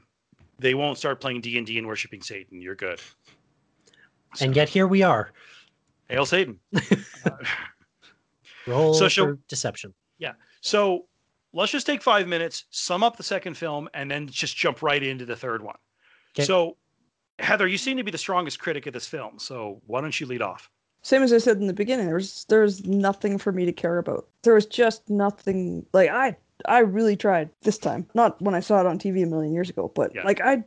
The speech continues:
Speaker 3: tried to find something to keep me from wandering off. And, dude, there was, there's nothing until, like, the l-, last fifteen or twenty minutes. There's just nothing there.
Speaker 1: Yeah.
Speaker 3: I, I love Christopher Lloyd.
Speaker 1: Mm-hmm.
Speaker 3: Um, I, I enjoy Marty McFly,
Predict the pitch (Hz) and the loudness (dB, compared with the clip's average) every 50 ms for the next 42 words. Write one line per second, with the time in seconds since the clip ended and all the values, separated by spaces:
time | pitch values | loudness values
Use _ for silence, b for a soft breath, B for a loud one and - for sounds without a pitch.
0 | _ - - - - 208 196 190 196 214 208 202 247 - - - _ - - 226 | _ -12 -8 -2 2 6 6 6 6 6 4 2 -2 -4 -4 -8 _ 0 2 2
1 | 208 202 202 196 - - - - - 208 190 196 - - 214 220 226 233 226 226 | 4 2 0 -2 -6 -10 -14 -6 -2 -2 -2 -2 -4 -4 -2 -2 -2 -4 -6 -6
2 | 208 - 226 214 226 233 226 220 - 226 214 208 202 196 - _ _ _ - 180 | -6 -6 -4 -4 -2 -2 -2 0 0 0 2 2 0 -4 -6 _ _ _ 0 0
3 | 190 202 196 196 196 190 190 190 233 254 - - _ _ _ _ _ - 196 202 | 2 2 2 0 0 0 0 -2 -2 -4 -6 -12 _ _ _ _ _ 4 6 6
4 | 196 190 180 185 185 - _ - 151 165 180 170 160 - _ _ _ _ _ _ | 6 4 2 0 -2 -6 _ -2 2 2 2 2 -2 -6 _ _ _ _ _ _
5 | _ _ _ - 208 202 196 185 - - _ - 190 202 185 220 262 294 - 269 | _ _ _ -2 0 2 2 0 -2 -6 _ 0 0 2 2 2 0 0 0 -2
6 | 170 - - 202 208 - 226 220 208 202 196 190 202 202 208 196 196 _ _ _ | -2 0 0 2 4 6 6 6 6 6 4 2 2 2 2 2 2 _ _ _
7 | - 214 208 208 196 - _ _ _ _ _ _ - 208 214 226 - - - 226 | 2 4 4 2 2 -2 _ _ _ _ _ _ 0 2 2 0 0 0 -2 -2
8 | 226 226 220 214 214 202 - 220 220 214 233 226 180 - - 208 214 214 - - | 0 -2 -2 -4 -4 -2 -2 -2 -2 -2 -2 -4 -4 -4 -2 -2 -2 0 0 -2
9 | 208 208 - - 160 190 - - 214 214 233 240 202 - _ _ _ _ _ - | -2 -2 -2 -4 -6 -6 -4 -4 -4 -4 -2 -4 -6 -10 _ _ _ _ _ -16
10 | 104 92 85 85 _ _ _ - 214 220 - - - 190 214 208 226 247 247 - | -14 -14 -14 -16 _ _ _ 0 2 2 2 0 0 4 6 6 6 6 4 2
11 | - 247 240 - - _ 208 185 - 131 143 - - _ _ _ _ _ _ _ | -2 -4 -4 -4 -8 _ -8 -6 -4 -4 -4 -6 -8 _ _ _ _ _ _ _
12 | - 117 110 110 95 _ - _ _ - - - - - - 170 160 180 196 190 | -18 -16 -16 -16 -18 _ -20 _ _ -16 -14 -14 -12 -10 -10 -8 -6 -6 -6 -6
13 | - - - _ _ - - _ _ _ _ _ - 170 - - 190 202 220 214 | -6 -10 -16 _ _ -20 -20 _ _ _ _ _ 0 0 0 2 2 2 2 4
14 | 208 208 214 214 208 208 202 202 185 170 - - - 202 196 190 | 4 2 2 2 4 2 2 2 0 -4 -4 0 2 4 4 4